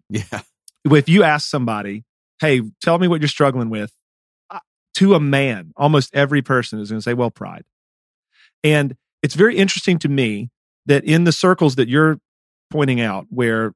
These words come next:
Speaker 2: we're very quick to tell somebody,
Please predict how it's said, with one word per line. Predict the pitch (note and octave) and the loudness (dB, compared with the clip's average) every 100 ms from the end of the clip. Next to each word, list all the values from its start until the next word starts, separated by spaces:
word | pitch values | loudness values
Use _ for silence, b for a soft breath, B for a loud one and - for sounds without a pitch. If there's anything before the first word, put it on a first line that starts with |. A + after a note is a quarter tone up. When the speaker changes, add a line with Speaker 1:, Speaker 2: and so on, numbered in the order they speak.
| _ _ - | _ _ -2
Speaker 2:
we're | B2+ | -2
very | G#2 C3+ E3 | 2 2 2
quick | D#3 - C3+ A2 - _ _ _ | -2 0 0 0 -8 _ _ _
to | - B2+ A#2 A2+ A2 | -4 0 0 -2 -4
tell | - D3+ | -2 -2
somebody, | C#3+ C3+ A#2+ A#2 A2+ A2 | -2 -2 0 0 -2 -6